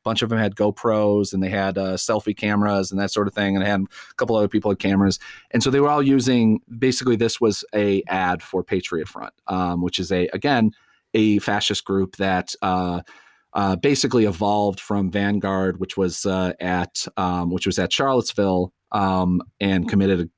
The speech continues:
considerable amount of violence in Charlottesville. The, the, one of the main,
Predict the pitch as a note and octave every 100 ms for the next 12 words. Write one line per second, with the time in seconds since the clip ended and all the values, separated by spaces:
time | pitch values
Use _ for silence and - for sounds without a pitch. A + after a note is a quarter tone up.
0 | - G2 - - B2 A2 G#2+ G#2 G2 F#2+
1 | F#2 F#2 F2+ F2+ F#2 F2+ F2 - F2+ F2
2 | - - - F#2+ G#2+ G2+ F#2+ - _ -
3 | G2+ F#2+ F#2 - - F#2 F#2+ G#2 A#2 A2
4 | G#2+ G#2+ G2+